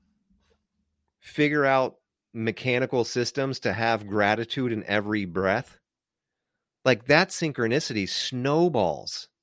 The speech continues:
and you're feeling it all the time. Like, you turn your head and there's a bird, you turn your head this way and there's something else. It's just, it's hitting you.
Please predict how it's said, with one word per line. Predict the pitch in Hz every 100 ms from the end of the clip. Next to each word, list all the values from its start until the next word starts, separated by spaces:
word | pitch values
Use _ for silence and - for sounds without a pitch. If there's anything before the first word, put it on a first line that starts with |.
| _ _ _ _ _ _ _ _ _ _
and | 120 123
you're | 139 156
feeling | - - 151 170 185 139 110
it | 107 - _ _ _ -
all | 135 143 147 147 147 143 -
the | 113 117
time. | 104 - 135 156 -
Like, | 120 110 - _ _ _ -
you | 139
turn | - - 160 165
your | 147
head | 117 123 151 151
and | 139
there's | 131 120
a | 123
bird, | 123 135 113
you |
turn | 107 - 139 135
your | 127
head | 120 123 120
this | 143 -
way | 143 131 127
and | - 113
there's | 113 113
something | - 131 123
else. | 123 113 - - _ _ -
It's | 127 -
just, | 143 - - _ _ _ _ _ _ _ _ _ _ _ _ _ _ _ _ _
it's | 135 -
hitting | 123 139 165 160 135
you. | 123 117 113